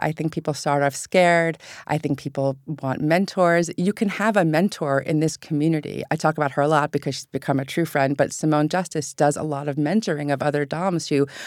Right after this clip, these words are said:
are, have issues, like, about running their own business and how do I assert myself with a difficult client? Like, everyone needs, it's not that different as the world that, I wish I had a mentor, you know? And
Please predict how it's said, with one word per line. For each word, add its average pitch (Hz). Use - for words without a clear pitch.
are, 160
have 170
issues, 147
like, 139
about 131
running 135
their 151
own 180
business 165
and 139
how 147
do 160
I 151
assert 151
myself 147
with 151
a 143
difficult 156
client? 254
Like, 165
everyone 208
needs, 185
it's 165
not 220
that 180
different 214
as 160
the 170
world 165
that, 156
I 247
wish 311
I 247
had 294
a -
mentor, 165
you 175
know? 185
And 180